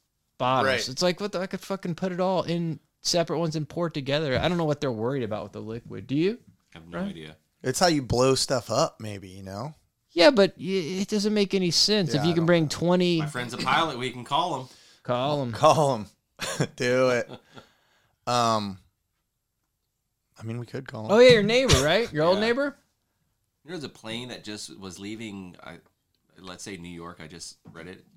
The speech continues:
Speaker 3: They were just got to altitude. Some dude refused, on the way to Lo-, London, re-, dude refused to put a mask on. They turned around and landed back, right back in the airport they just took off on.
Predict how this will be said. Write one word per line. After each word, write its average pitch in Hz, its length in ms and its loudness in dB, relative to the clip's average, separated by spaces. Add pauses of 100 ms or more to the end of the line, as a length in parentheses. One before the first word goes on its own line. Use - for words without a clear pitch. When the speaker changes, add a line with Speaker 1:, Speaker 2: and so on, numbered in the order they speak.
(760)
Speaker 3:
They 104 100 -8
were 98 240 -12 (280)
just - 320 -14 (600)
got 113 260 -8
to - 80 -12
altitude. 92 800 -10
Some 98 220 -18
dude 101 240 -12
refused, 104 480 -14 (160)
on 98 160 -10
the 110 80 -10
way 110 100 -10
to 104 80 -12
Lo-, 98 240 -12
London, 85 500 -14
re-, 85 100 -20 (200)
dude 101 160 -12
refused 104 340 -14
to - 60 -20
put 107 100 -14
a 92 40 -14
mask 87 340 -10
on. 78 140 -14
They 76 100 -16
turned 85 220 -16
around 80 160 -16
and 80 100 -18
landed 78 280 -18
back, - 320 -20 (800)
right 92 160 -14
back 82 160 -14
in 82 60 -20
the 82 60 -14
airport - 280 -18
they 85 80 -20
just - 180 -20
took - 160 -20
off - 180 -20
on. - 60 -20